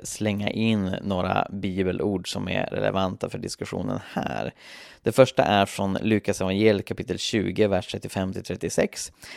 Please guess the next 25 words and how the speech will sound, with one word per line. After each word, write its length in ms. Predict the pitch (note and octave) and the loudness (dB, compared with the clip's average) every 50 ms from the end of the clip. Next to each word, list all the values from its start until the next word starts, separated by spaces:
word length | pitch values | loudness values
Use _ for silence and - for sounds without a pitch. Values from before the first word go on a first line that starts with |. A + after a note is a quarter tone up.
| - - - | -18 -12 -2
Där 80 | - A2 | 2 2
Jesus 240 | G2 - G2 - - | 2 2 2 -2 2
talar 320 | - A2+ G2+ G2 G2 G2 | 2 2 2 4 4 4
om 360 | - - G2 G2 F#2+ F#2 F#2+ | 4 6 4 2 2 2 6
de 220 | A2 A#2 B2 A#2+ A#2 | 6 6 6 6 2
som 120 | - D#2 | 0 -2
anses 320 | F#2+ G2+ F#2+ G#2+ G2 - | -2 0 0 -2 -4 -2
värdiga 500 | G#2 G#2 A#2+ A#2+ A#2 G#2 G2+ A2 A2 A#2+ | 4 4 6 6 6 4 4 4 2 2
att 80 | A2 - | 2 2
nå 240 | G#2 G#2 G#2 G#2 G2+ | 2 2 4 4 4
den 160 | G2+ G2 - | 2 0 0
andra 320 | - G#2+ G2+ F#2+ F#2+ G2+ | 0 0 0 2 2 4
världen 320 | G2 G2 F#2+ F#2+ F#2+ F#2+ F#2 | 4 6 4 4 4 2 0
och 100 | - G2+ | 0 -2
uppståndelse 440 | - - - - F#2+ F#2+ F#2 - - | -2 -4 -4 -4 -2 -2 -2 -4 -4
från 160 | - F#2 F#2+ | -6 -4 -2
de 160 | F#2 F#2+ F#2 | -2 0 2
döda. 340 | F#2+ F#2+ G2+ G#2 - G2 - | 2 4 4 4 2 2 0
De 140 | - G2+ G2+ | 0 0 -2
varken 280 | G2 G2+ - - G#2 | -2 -2 -2 -4 -2
gifter 300 | G#2 C3+ C#3 - - C3+ | 0 -2 -2 -2 -4 -4
sig 180 | - C3 C3 B2 | -2 2 2 2
eller 120 | A#2 A2 | 2 2
blir 100 | A2 G#2+ | 0 0
bortgifta. 680 | G#2+ A2+ G#2 - - - G2 F#2+ - - - G2 F#2+ - | 2 2 0 0 0 -2 -2 -2 -2 -2 -2 -2 -2 -2